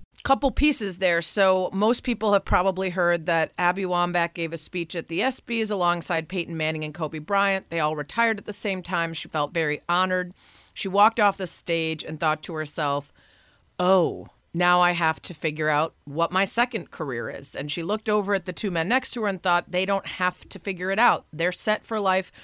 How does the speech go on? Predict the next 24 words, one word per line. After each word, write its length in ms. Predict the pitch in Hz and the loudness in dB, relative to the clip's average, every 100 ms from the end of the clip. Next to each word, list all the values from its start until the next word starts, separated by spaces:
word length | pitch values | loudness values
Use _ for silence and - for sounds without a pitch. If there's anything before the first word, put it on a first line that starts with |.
| - - | -20 -4
financially, 720 | 170 190 269 - 240 233 214 - - - _ - | 0 2 0 -2 -2 -2 -2 -6 -20 -20 _ 0
on 160 | 254 | 2
opportunities 800 | 247 - - 214 196 269 247 220 | 4 2 2 2 0 0 0 0
with 140 | 180 190 | -2 2
advertisements 720 | 269 254 226 240 208 196 185 | 4 4 2 0 0 0 -4
and 140 | 214 208 | -6 -2
sponsors 580 | 254 247 233 240 220 202 | 0 0 0 -4 -2 0
and 240 | 202 202 - - - - | 0 -2 -8 -20 -20 -2
everything 400 | 233 240 240 247 | 0 0 0 2
else. 320 | 240 240 - - | 4 2 0 -2
And 120 | 202 | -2
it's 160 | 202 - | -2 -2
different 360 | 339 392 254 233 | -2 0 0 0
for 120 | 226 | 0
me 200 | 220 226 | 2 0
despite 440 | 208 - 214 208 | -2 0 0 0
spending 360 | - 202 202 196 | -2 -4 -2 -4
the 80 | 185 | -2
same 240 | 190 185 | -2 -2
amount 260 | 175 165 160 | 0 -2 -2
of 140 | 156 | -4
years 440 | 185 226 196 175 | 0 2 0 0
and 220 | 175 165 160 | -4 -4 -4
sweat 400 | - 196 185 | -2 0 0